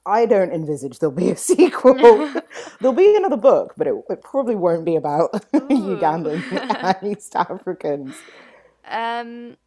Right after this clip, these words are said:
Speaker 2: so lastly, before we wrap up this episode, how do you think identity will transform with the next generation of hybrid South Asians? So our children and their children.
Speaker 1: Well, I hope that, um, you know,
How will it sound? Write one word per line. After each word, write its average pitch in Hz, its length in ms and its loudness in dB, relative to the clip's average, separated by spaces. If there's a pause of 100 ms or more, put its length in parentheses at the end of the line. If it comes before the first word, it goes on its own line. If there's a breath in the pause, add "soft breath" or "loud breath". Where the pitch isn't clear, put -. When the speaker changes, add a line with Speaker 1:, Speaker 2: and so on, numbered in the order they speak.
(180)
Speaker 2:
so 233 320 -6
lastly, 233 600 -6
before 196 400 -12
we 220 140 -8
wrap 190 260 -10
up 170 220 -10
this - 180 -18
episode, - 540 -16 (300 soft breath)
how 214 200 -2
do 233 120 -10
you 269 120 -10
think 202 420 -14
identity 185 720 -12
will 180 180 -18
transform 160 800 -16
with 165 240 -20
the 156 100 -16
next 160 340 -16
generation 160 600 -18
of 156 120 -20
hybrid 160 420 -16
South 160 320 -16
Asians? - 640 -20
So 160 360 -16
our 165 240 -10
children 160 460 -20
and 156 140 -20
their 160 140 -18
children. 165 520 -20 (760)
Speaker 1:
Well, 202 160 -2
I 196 80 0
hope 190 460 -4 (100)
that, 135 320 -4
um, 131 440 -10 (120)
you 143 100 -10
know, 107 340 -12